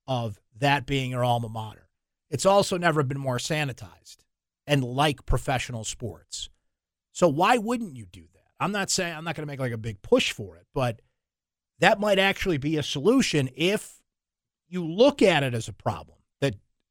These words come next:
the list of teams, like, if you're gonna place a wager today, and the odds for next year always come out the next day, the day after the championship,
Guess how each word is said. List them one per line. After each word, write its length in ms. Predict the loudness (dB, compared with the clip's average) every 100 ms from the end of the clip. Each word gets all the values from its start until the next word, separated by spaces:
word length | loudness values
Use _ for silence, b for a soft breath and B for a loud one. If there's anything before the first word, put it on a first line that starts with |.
| _ _ _ _ _ _
the 120 | -2
list 300 | 4 2 4
of 100 | -2
teams, 560 | 0 -4 -4 -6 -8 -10 -12 _ _ _ _ _ _
like, 200 | -2 0
if 120 | 2
you're 100 | 4
gonna 160 | 4 4
place 380 | 4 4 6 4
a 80 | 4
wager 560 | 4 4 4 2 2 6
today, 480 | 6 6 0 -4 _ _
and 200 | -8 -6
the 120 | -2 0
odds 280 | 0 -2
for 120 | -4 -4
next 300 | -4 -6 -8
year 160 | -4
always 200 | -4 -6
come 140 | -6 -8
out 160 | -6
the 80 | -6
next 280 | -6 -6 -2
day, 200 | 0 0
the 80 | -4
day 160 | -6
after 200 | -8 -8
the 80 | -12
championship, 720 | -6 -4 -4 -8 -2 -2 -2